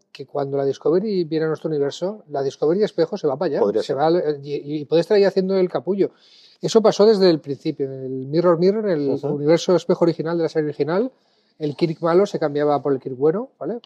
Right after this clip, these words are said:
Speaker 1: Pues lo que pasa que, que ahí lo resolvían rápido. Está el Kirk pegando gritos y diciendo
Speaker 2: Ah.
Speaker 1: cosas fascistas, lo meten en la cárcel hasta que,
Speaker 2: <laughs>
Speaker 1: hasta que se arregle el episodio. No sabemos que la, la Discovery la escabechina que está armando, ¿no?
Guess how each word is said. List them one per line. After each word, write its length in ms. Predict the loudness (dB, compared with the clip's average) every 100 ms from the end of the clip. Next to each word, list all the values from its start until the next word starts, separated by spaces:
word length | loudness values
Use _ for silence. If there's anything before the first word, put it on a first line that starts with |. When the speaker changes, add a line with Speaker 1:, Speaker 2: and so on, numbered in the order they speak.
| _
Speaker 1:
Pues 100 | -10
lo 60 | -6
que 60 | -4
pasa 240 | -4 0
que, 220 | 2 2 0 _ _ _ -4
que 80 |
ahí 80 | 2
lo 80 | 4
resolvían 340 | 4 4 4
rápido. 480 | 4 2 2 0 -4
Está 280 | -8 -6 -4
el 100 | -2
Kirk 340 | 0 2 2
pegando 300 | 2 2 2
gritos 380 | 2 2 2 0
y 20 |
diciendo 220 | 0 0 0
Speaker 2:
Ah. 40 |
Speaker 1:
cosas 300 | 2 0 0
fascistas, 420 | -2 -2 -2 0
lo 80 | 0
meten 220 | 0 0
en 80 | 0
la 120 | 0
cárcel 320 | 2 2 2 2
hasta 180 | 2
que, 300 | 2 4 2 0 -8
Speaker 2:
<laughs> 160 | -6 -4
Speaker 1:
hasta 240 | -2 0
que 80 | 0
se 80 | 2
arregle 220 | 4 6
el 80 | 4
episodio. 500 | 2 0 0 -2 -2 -6 -10 _
No 220 | -4 0 4
sabemos 280 | 6 6
que 60 | 6
la, 100 | 8
la 240 | 8 8
Discovery 400 | 6 6 4 6
la 80 | 6
escabechina 420 | 4 0 0 0
que 80 | 0
está 140 | 0 -2
armando, 340 | -4 -6 -8
¿no? 140 | -14